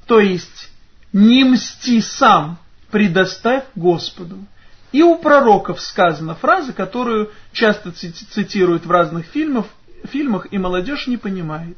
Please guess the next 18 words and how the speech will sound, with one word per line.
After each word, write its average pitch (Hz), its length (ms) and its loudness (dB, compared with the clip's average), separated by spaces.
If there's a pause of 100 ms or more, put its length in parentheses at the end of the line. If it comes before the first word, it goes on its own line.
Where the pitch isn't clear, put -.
этого. 170 420 -18 (560)
Фраза 285 380 0
со-, - 340 -4 (100)
со-, 185 380 -4
с-, - 200 -14
связанная 262 720 -2
с - 160 -14
этим 208 300 -6
же, 247 220 -10 (880)
а, 170 720 0
э, 60 640 -12
советом. 175 640 -4 (580)
«Мне 262 540 4
отмщение, 170 1120 -2
говорит 156 500 -8
Господь, - 640 -12 (240)
я 190 420 2
воздам». 151 720 -6